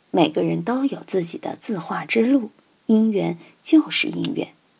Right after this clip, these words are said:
没有办法的。佛祖说，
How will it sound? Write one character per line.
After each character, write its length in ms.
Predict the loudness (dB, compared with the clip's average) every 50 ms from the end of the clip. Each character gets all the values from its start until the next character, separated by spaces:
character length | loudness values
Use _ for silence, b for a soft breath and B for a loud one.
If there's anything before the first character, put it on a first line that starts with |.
| _ _ _
没 140 | 0 2 2 2
有 140 | 0 -2
办 240 | -4 -6 -8 -8 -8 -10
法 200 | -12 -12 -12 -14
的。 100 | -16 -20 -20 _ _ _ B B B B B B B B B _
佛 200 | 2 4 4 4
祖 180 | 4 2 2
说， 360 | 2 4 4 4 4 4 0